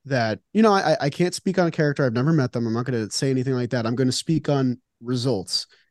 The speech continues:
And the fact that these two gentlemen held their jobs for so long with so many years of futility and mediocrity. I tweeted this, uh, on August seventh, so a, a couple weeks ago. Rick Hahn has had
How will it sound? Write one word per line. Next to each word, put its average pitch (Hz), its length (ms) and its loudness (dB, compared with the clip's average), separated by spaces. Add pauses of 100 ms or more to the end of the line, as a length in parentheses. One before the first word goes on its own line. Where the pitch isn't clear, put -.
(120)
And 120 140 0
the 120 40 -2
fact 202 280 2
that 143 120 2
these 180 200 0
two 170 180 0
gentlemen 135 560 2 (180)
held 175 460 2
their 160 260 4
jobs 135 680 0
for 123 260 -4
so - 580 2
long 120 640 2 (400)
with 151 180 -2
so 240 720 2
many 220 300 4
years 165 600 2 (400)
of 117 200 2
futility 160 800 4
and 120 120 0
mediocrity. 139 680 4
I 120 80 2
tweeted 196 320 0
this, 143 280 2 (360)
uh, 110 160 0
on 123 140 4
August 160 440 2
seventh, 113 320 0
so 104 220 -2
a, 90 240 -2
a 117 60 -12
couple 175 320 2
weeks 135 240 2
ago. 107 280 -4 (340)
Rick 202 200 2
Hahn 123 460 2 (360)
has 127 140 -2
had 135 260 2